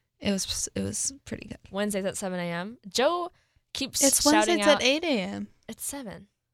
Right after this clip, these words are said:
Speaker 2: Did you say eight? Girl, I did that once.
Speaker 1: Is it not eight?
Speaker 2: It's seven.
Speaker 1: I could have sworn it was eight.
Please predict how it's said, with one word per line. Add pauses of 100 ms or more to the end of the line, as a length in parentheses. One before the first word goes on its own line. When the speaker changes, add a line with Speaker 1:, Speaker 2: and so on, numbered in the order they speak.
(760)
Speaker 2:
Did
you
say
eight? (140)
Girl, (500)
I
did
that
once. (120)
Speaker 1:
Is
it
not
eight? (100)
Speaker 2:
It's
seven. (1600)
Speaker 1:
I
could
have
sworn
it
was
eight.